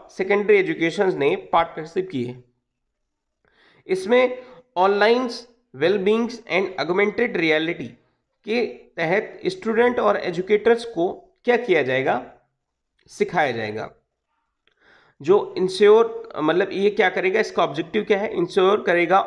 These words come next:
online well-beings of student and prepare them for the future of work। पूरी तरीके से अब सारी चीज़ें ऑनलाइन होने वाली हैं, तो ऑनलाइन के बारे में हम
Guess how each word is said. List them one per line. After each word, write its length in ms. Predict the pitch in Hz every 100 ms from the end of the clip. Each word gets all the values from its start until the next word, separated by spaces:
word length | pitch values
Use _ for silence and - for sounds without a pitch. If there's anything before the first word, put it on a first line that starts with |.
| -
online 440 | 160 165 190 185
well-beings 560 | 147 170 175 190 190 175
of 220 | 151 - 139
student 500 | - 175 208 208 - 156
and 240 | 196 220 -
prepare 380 | 143 147 180 - - _ _ _ _ _ 139
them 340 | 156 190 202 - - _ _ _ _ _
for 100 | 175 175
the 160 | 190 220
future 380 | - 160 151 175
of 180 | 147 208 - 139
work। 300 | 127 - - -
पूरी 200 | 165 208
तरीके 340 | 190 165 165
से 140 | 185 196
अब 180 | - 160
सारी 300 | 170 156 185
चीज़ें 320 | 185 156 170
ऑनलाइन 460 | - 135 131 160 180
होने 220 | 160 165
वाली 260 | 160 156
हैं, 200 | 165 196 226
तो 80 | 196
ऑनलाइन 500 | - 135 143 180 185
के 120 | 180
बारे 280 | 151 143 156
में 100 | 170
हम 160 | 160